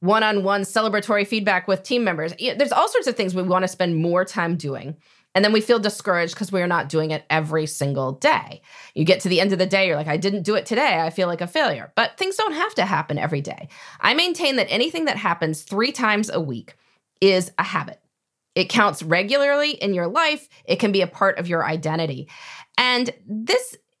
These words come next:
it's very helpful for people to have this mindset. It keeps us a little bit away from the all or nothing mindset that I find a lot of people fall into. But often when people look at their lives, they track their time, they find they are doing whatever this thing is that they want to do more of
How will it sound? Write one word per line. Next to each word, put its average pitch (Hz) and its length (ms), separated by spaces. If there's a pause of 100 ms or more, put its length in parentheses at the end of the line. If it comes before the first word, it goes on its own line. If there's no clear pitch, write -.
(220)
it's 262 160
very 311 280
helpful 226 380
for 196 140
people 190 240
to 170 60
have 160 200
this 156 220
mindset. 143 460
It - 120
keeps - 400
us - 160
a 202 60
little 214 180
bit 196 140
away 151 240
from 170 160
the 156 100
all 160 260
or 160 60
nothing 147 380
mindset 160 420
that - 80
I 156 80
find 156 180
a 151 60
lot 143 240
of 156 100
people 147 340
fall 139 320
into. 190 500 (600)
But 320 140
often 480 360
when 277 120
people 302 240
look 240 180
at 311 60
their 220 140
lives, 151 340
they 214 100
track - 280
their 175 140
time, 151 340
they 202 80
find 311 260
they 269 80
are 202 80
doing 165 500
whatever 170 300
this 160 220
thing 156 160
is 151 160
that 147 140
they 156 80
want 160 180
to 156 40
do 156 140
more 156 260
of 135 220